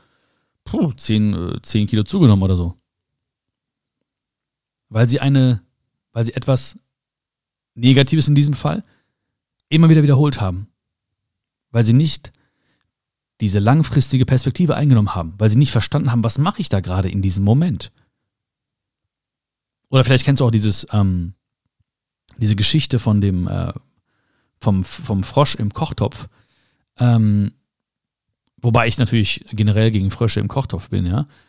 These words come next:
Aber, ähm, da ist dieser Kochtopf gefüllt mit ein bisschen Wasser und da ist ein, da sitzt ein Frosch drin und dann wird, ähm, das Wasser erhitzt, immer wieder um ein Grad und noch ein Grad und noch ein Grad und noch ein Grad. Und, ähm,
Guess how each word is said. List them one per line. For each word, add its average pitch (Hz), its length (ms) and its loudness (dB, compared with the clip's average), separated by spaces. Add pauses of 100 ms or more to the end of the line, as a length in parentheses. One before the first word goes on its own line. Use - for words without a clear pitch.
(240)
Aber, 98 520 0
ähm, 92 400 -2 (800)
da 95 100 -2
ist 113 160 -4
dieser 107 120 0
Kochtopf - 380 0
gefüllt 165 400 2
mit 139 80 0
ein 127 60 -2
bisschen 113 200 2
Wasser 156 360 -4
und 104 320 -4
da - 100 -6
ist - 200 -8
ein, 107 100 -6
da 107 80 0
sitzt 131 240 -2
ein 104 60 -6
Frosch - 340 -8
drin 147 320 -2 (560)
und 117 100 0
dann 110 140 4
wird, 113 320 0
ähm, 95 380 -2
das 110 180 -2
Wasser 120 180 0
erhitzt, 131 400 -6 (400)
immer 131 240 2
wieder 120 140 2
um 110 100 -2
ein 113 220 -2
Grad 131 340 0
und 113 60 0
noch 127 160 -2
ein 131 60 2
Grad 123 240 0
und 117 60 -2
noch 131 140 -2
ein 131 80 -2
Grad 120 180 -2
und 107 60 2
noch 131 140 0
ein 135 100 0
Grad. 123 320 0 (480)
Und, 104 500 2
ähm, 92 360 -2